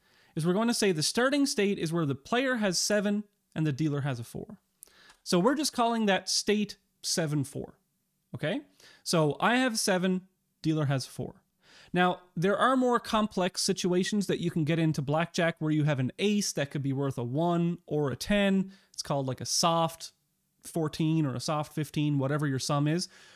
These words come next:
We're not dealing with that right now for the purposes of explanation. Just realize that that could happen. So here we're just gonna be dealing with,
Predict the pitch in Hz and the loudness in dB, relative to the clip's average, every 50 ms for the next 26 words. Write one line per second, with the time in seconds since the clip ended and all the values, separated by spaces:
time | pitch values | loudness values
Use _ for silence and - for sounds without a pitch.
0 | - - - _ - 151 175 214 254 269 262 - - 240 233 233 233 226 220 202 | -20 -20 -20 _ -2 2 4 4 4 4 2 2 2 2 2 2 2 2 2 2
1 | - 208 185 180 - - 175 175 170 - - 170 165 165 151 139 135 147 143 - | 2 2 0 0 0 0 0 -2 -2 -2 -2 0 0 2 2 2 0 -2 -2 -2
2 | 170 143 147 - - 180 160 165 147 156 147 147 139 135 147 156 - - - 139 | -2 -2 -2 -2 -2 -2 0 0 -2 -2 -2 -2 -2 -2 -4 -4 -4 -4 -4 -2
3 | 135 139 143 - 226 240 233 170 156 180 175 - - _ _ - - - 165 160 | 0 0 0 0 0 -2 -2 0 0 -2 -2 -4 -8 _ _ -20 -10 -4 0 2
4 | 175 175 156 147 135 131 131 127 - 131 120 - 127 120 - - - - 143 120 | 2 2 2 2 0 0 0 -2 -2 -4 -6 -4 -4 -6 -6 -6 -6 -4 -4 -4
5 | 117 113 113 113 - - - - - 147 139 135 135 - - - - - _ - | -4 -6 -8 -8 -12 -14 -14 -8 -4 -2 -2 -2 -4 -6 -12 -20 -20 -2 _ 4
6 | 240 262 269 269 254 226 202 202 214 - - 190 175 180 180 165 190 185 180 175 | 6 6 6 6 6 6 6 4 4 2 2 2 4 4 4 4 4 4 4 4
7 | 170 156 147 143 143 - - | 4 4 4 2 0 -2 -10